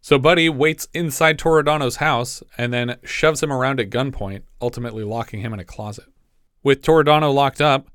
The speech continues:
Buddy waits with the rest of his team sitting in a truck outside, and they watch for the first person to reach out to him.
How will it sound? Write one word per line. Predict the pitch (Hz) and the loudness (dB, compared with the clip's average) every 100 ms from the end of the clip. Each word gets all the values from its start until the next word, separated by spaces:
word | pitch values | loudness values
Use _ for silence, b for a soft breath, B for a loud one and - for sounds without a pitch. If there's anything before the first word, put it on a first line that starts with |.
| _ _ | _ _
Buddy | 143 165 | 2 4
waits | 139 147 - | 2 0 -2
with | 139 | -6
the | 120 | -2
rest | 135 - | -2 -2
of | 120 | -6
his | 107 | -6
team | - 139 | -6 -6
sitting | 123 139 127 | -4 -4 -4
in | 110 | -6
a | |
truck | 101 151 147 | -6 -6 -4
outside, | 98 92 104 98 107 b b b - | -6 -8 -10 -10 -12 b b b -8
and | 117 | -4
they | |
watch | 107 127 135 - | 0 2 0 -2
for | 117 | -8
the | 104 | -8
first | - 120 - | -6 -8 -6
person | 127 - 107 | -8 -6 -8
to | 104 | -8
reach | 107 - | -6 -6
out | 107 - | -8 -10
to | 104 | -16
him. | - | -18